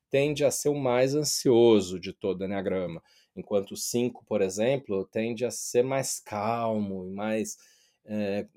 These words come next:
cabeça controlada e ter calma, inclusive, nos momentos de crises, dentro da dimensão da avareza, né? O seis não.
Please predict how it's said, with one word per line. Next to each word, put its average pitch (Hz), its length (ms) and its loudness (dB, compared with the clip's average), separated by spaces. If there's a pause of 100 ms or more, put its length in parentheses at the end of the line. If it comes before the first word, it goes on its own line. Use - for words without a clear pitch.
(140)
cabeça 117 760 6
controlada 107 1300 2
e 98 580 -4
ter 104 380 0
calma, 110 300 2
inclusive, 110 500 -4
nos 123 180 -2
momentos 110 360 0
de 95 100 -12
crises, 120 880 0
dentro 110 600 -2
da 117 180 2
dimensão 110 560 -4
da 110 140 2
avareza, 95 640 -2
né? 127 180 -2 (680)
O 151 80 -6
seis 160 320 4
não. 107 220 0